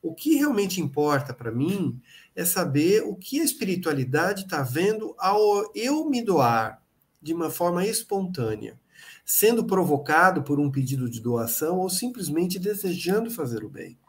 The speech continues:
É isso que interessa. O que, o que o outro faz à medida dos recursos são colocados à sua disposição, que isso também é uma dádiva, né? É uma bênção divina,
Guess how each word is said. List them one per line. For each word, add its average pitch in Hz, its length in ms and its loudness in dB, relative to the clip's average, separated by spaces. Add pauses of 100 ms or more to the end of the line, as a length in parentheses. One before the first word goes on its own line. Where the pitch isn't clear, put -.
(320)
É 359 120 -2
isso 392 240 2
que 277 60 -2
interessa. 117 600 0 (680)
O 190 80 0
que, 190 260 -6 (180)
o 190 80 -4
que - 120 -4
o 254 100 6
outro 226 460 8
faz 151 720 4 (220)
à 147 140 2
medida 139 440 0 (160)
dos 139 240 -2
recursos 143 400 -4
são 151 140 -2
colocados 131 500 -2
à 110 60 -4
sua 120 220 -6
disposição, 123 800 -4 (280)
que - 80 -12
isso - 140 -2
também 156 420 4
é 170 60 4
uma 127 160 0
dádiva, 123 880 2
né? 123 280 -6 (320)
É 120 60 -8
uma 123 160 0
bênção 151 680 2
divina, 131 760 -4